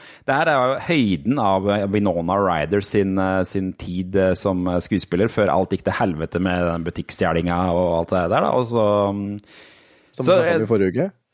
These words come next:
Speaker 1: som vi snakket om i forrige uke, og, og for at da var det vel tjue år siden, var det ikke det? Mener jeg å huske.
Speaker 2: Jo.
Speaker 1: Så, um, spennende, fint jubileum, eh, å komme tilbake på. Men nå har hun jo blitt kjendis igjen gjennom Stranger Things, da.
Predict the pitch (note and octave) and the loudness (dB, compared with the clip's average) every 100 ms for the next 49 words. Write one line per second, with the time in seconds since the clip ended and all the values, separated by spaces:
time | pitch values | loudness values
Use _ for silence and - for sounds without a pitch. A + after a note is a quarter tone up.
0 | _ - E3 G3+ D#3 D3 D3 C3 G#2 D#3+ | _ -4 0 2 2 2 2 0 2 0
1 | F#3 E3 D#3+ F3 D3 C#3 B2+ C#3 C3 B2+ | 2 2 2 2 2 2 2 0 2 2
2 | B2 G2+ G#2 G#2 - F#2 E2+ F2+ G2 B2+ | 2 2 0 0 2 2 2 0 0 0
3 | A2+ E3+ A3+ - D3+ C3 A#2+ A#2 C#3 G3+ | 2 0 -2 -6 0 2 2 2 0 0
4 | - - - C3+ B2+ B2+ A#2+ A#2 A2+ A2 | -4 -16 -4 0 2 4 2 2 0 -2
5 | G#2+ A2 G#2+ - A#2 F#2+ G2 G#2+ A2 A2 | -4 -4 -6 -2 0 2 2 2 0 0
6 | G2+ A2 B2+ B2 A#2 C#3 C3+ B2+ B2+ G#2 | 0 0 0 0 0 0 0 2 0 0
7 | A#2+ A2+ G#2+ F#2+ G2 F2 - C#3+ D#3 F3 | 0 0 -2 -2 0 -2 -2 -4 2 2
8 | C3+ B2+ A#2+ B2 D3+ D3 D3 C#3+ - - | 0 0 2 2 2 2 2 0 -6 -20
9 | _ - A#2 A#2+ - - A2+ F2 E2+ G2 | _ -2 2 2 -2 -2 0 2 2 0
10 | - G#2+ G#2 G#2+ G#2 G#2 G2+ G2 G2 - | 2 2 2 2 4 2 2 0 -2 -2
11 | E2+ G2 - F#3+ B3+ - | -2 -2 -2 2 2 2